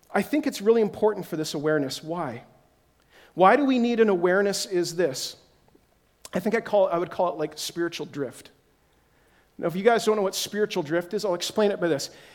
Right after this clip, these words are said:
You, it's, I, I would use the term drifting from canoeing. Have you ever gone canoeing down a river? What happens is this. If I'm canoeing down a river, I,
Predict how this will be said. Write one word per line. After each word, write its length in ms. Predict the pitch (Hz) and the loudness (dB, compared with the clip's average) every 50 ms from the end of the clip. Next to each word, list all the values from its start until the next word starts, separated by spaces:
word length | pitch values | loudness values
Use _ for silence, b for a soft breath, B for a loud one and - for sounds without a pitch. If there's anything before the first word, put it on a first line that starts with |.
| B B | B B
You, 200 | - 202 226 254 269 269 277 | -2 -2 -2 -2 -4 -4 0
it's, 300 | 240 208 - - - - - - _ _ - 277 | 0 0 0 -2 -8 -10 -12 -20 _ _ -4 -2
I, 60 | - 302 - - | -2 0 0 2
I 80 | 220 | 2
would 120 | 220 233 208 | 2 2 2
use 200 | 226 262 - - | 0 0 -2 -2
the 80 | 202 | -6
term 320 | 185 - - 214 208 196 180 | -8 -6 -4 -2 -2 0 0
drifting 420 | - 165 196 220 214 - 180 160 | 0 2 2 2 2 0 -2 -2
from 220 | 160 - 170 160 160 | -2 -2 -4 -6 -6
canoeing. 440 | - - - 180 175 170 151 110 | -6 -6 -4 -2 -2 -2 -2 -4
Have 80 | 104 - - _ _ _ _ _ _ _ _ _ _ _ | -6 -12 -20 _ _ _ _ _ _ _ _ _ _ _
you 80 | - 175 | 0 0
ever 140 | 175 196 | 2 2
gone 240 | 170 196 196 196 185 | 2 2 2 2 2
canoeing 340 | 185 - - 190 196 196 190 | 0 0 0 2 2 2 4
down 140 | 180 180 175 | 2 2 2
a 40 | 165 | 2
river? 320 | 156 160 156 202 226 226 - - _ _ _ _ _ _ _ _ B B B B | 2 0 0 0 -4 -6 -10 -20 _ _ _ _ _ _ _ _ B B B B
What 140 | B - 233 | B 2 4
happens 360 | 220 269 294 294 294 294 220 | 4 4 0 0 0 0 0
is 120 | 226 220 180 | 0 0 2
this. 220 | 208 220 190 185 196 | 2 2 2 2 0
If 100 | 185 185 | -4 -2
I'm 360 | - 196 240 302 339 311 - | 0 0 2 2 2 0 0
canoeing 360 | - - 247 247 247 247 240 | -2 -2 -2 0 2 2 2
down 180 | 214 220 214 202 | 4 4 4 4
a 40 | |
river, 360 | 185 190 214 190 165 170 170 175 | 4 4 2 2 2 0 -2 0
I, 220 | 185 220 220 202 | 0 0 0 0